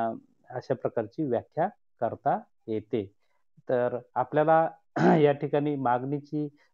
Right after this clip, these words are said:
लवचिकता म्हणजे काय, मागणीच्या लवचिकतेचे प्रकार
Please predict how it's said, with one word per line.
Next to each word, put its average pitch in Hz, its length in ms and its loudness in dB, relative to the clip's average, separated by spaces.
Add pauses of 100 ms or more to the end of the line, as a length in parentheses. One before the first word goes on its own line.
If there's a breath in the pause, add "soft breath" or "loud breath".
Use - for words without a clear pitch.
(120)
लवचिकता 123 560 0
म्हणजे 127 320 -2
काय, 107 300 -2 (340)
मागणीच्या 113 640 -4
लवचिकतेचे 113 720 -4
प्रकार 107 520 -2